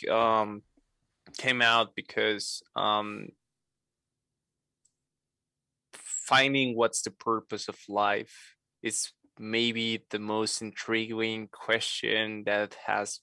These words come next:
been around since humanity has evolved into a self-conscious being.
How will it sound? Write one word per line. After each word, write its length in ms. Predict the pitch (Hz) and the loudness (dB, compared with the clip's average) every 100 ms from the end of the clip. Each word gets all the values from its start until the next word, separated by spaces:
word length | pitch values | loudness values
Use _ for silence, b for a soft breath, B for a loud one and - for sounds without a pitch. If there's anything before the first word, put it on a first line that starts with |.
| - | -8
been 440 | 104 104 101 98 | -8 -8 -8 -8
around 520 | 98 104 104 98 101 | -4 0 2 0 -2
since 520 | 98 - 104 - - - | -8 -10 -10 -8 -10 -12
humanity 880 | 104 104 104 104 107 98 104 101 92 _ _ _ _ _ | -12 -10 -4 -2 -4 -8 -12 -12 -12 _ _ _ _ _
has 340 | - 107 - 113 | 0 0 0 -6
evolved 500 | 110 107 104 107 107 | -4 0 0 -2 -6
into 400 | 101 - 107 101 | -12 -10 -8 -8
a 60 | |
self-conscious 920 | - - 101 - - 101 98 98 - - | -6 -4 -4 -6 -10 -10 -8 -8 -6 -8
being. 300 | - - | -14 -16